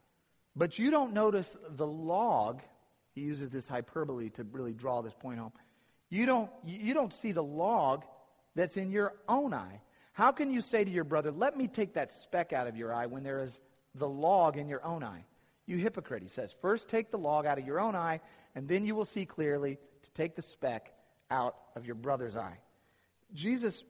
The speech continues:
repeatedly warns us not to judge. Pride causes us to judge because we start to think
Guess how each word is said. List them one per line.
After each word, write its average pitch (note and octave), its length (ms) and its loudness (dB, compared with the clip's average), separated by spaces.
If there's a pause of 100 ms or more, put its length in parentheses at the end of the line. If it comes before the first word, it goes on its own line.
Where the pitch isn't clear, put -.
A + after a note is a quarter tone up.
repeatedly D3 880 -2 (380)
warns F3 400 0
us A2+ 360 -6 (460)
not C#3+ 480 0 (300)
to C#3 100 -8
judge. A#2+ 480 -6 (460)
Pride F#3+ 480 0
causes E3+ 400 0
us C#3+ 80 -14
to C#3 120 -10
judge C3 320 -2 (220)
because B2 240 -8
we B2 80 -10
start D#3+ 240 0
to - 60 -18
think B2+ 320 -8